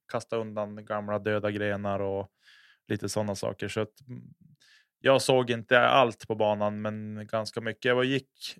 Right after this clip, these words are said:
banan på fredag kväll. Eh, och då var den liksom, kändes den som, ja, men nu är den tävlingsredo.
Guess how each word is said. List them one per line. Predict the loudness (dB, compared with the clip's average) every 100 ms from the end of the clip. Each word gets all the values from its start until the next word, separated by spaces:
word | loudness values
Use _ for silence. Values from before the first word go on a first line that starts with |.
| -2
banan | 0 0 -2 -6
på |
fredag | -6 -2 -2
kväll. | -2 2 4 4 -4 -12 _ _ _ _ _
Eh, | -6 -2 -2 -2 -4
och | -4 -4
då | -2 -2 -2
var | 0 0
den | 0 -4 -10 -14 -14
liksom, | -14 -14 -14
kändes | -10 -8 -10 -12
den | -12
som, | -8
ja, | -8
men | -6
nu | -6 -8
är |
den | -8
tävlingsredo. | -8 -10 -8 -4 -4 -4 -8